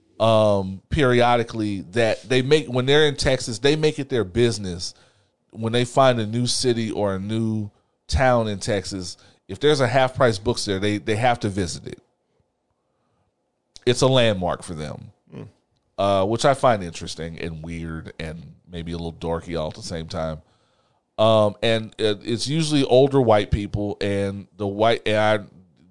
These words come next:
Speaker 1: there will be a guy that will come up to you and tell you a story about how he remembers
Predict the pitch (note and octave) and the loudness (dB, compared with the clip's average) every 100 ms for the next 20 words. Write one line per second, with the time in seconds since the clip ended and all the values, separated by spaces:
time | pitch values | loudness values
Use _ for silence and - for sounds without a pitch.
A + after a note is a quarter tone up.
0 | - A2+ C3 B2 C3+ B2 A2+ G#2+ G#2+ G2 | -2 2 2 2 -2 2 2 2 2 -2
1 | - A#2+ G2+ F2+ - F2+ F#2 - F2 A#2+ | -4 -4 -4 -6 -8 -8 -8 -8 -8 -2
2 | G#2 G#2 A#2 G#2 - F2+ E2+ E2+ F#2 _ | -2 -2 -4 -4 -4 -4 -4 -6 -10 _
3 | _ _ _ _ _ - A2+ G2 G#2 G2+ | _ _ _ _ _ 0 2 4 4 4
4 | G2 - - G#2 F#2 F2+ F2+ F2+ _ _ | 2 -4 -4 0 2 2 0 -6 _ _
5 | _ _ - E3 D3+ C3 B2+ F#3 C#3 F#2+ | _ _ -6 -4 -2 -2 2 2 2 -2
6 | E2+ A#2+ - | -4 -6 -10